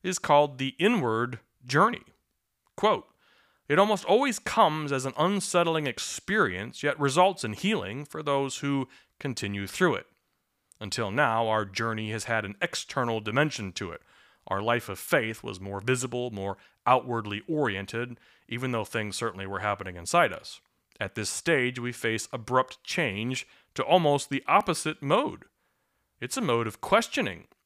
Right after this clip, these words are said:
exploring, falling apart, doubting, dancing around the real issues, sinking in uncertainty, and indulging in self-centeredness," end quote. Near the end of this stage four, the inward journey, is what they call the wall.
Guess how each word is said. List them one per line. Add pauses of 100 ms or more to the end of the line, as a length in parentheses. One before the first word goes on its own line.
(160)
exploring,
falling
apart,
doubting, (400)
dancing
around
the
real
issues,
sinking
in
uncertainty,
and
indulging (540)
in
self-centeredness,"
end
quote. (580)
Near
the
end
of
this
stage
four,
the
inward
journey, (400)
is
what
they
call
the
wall.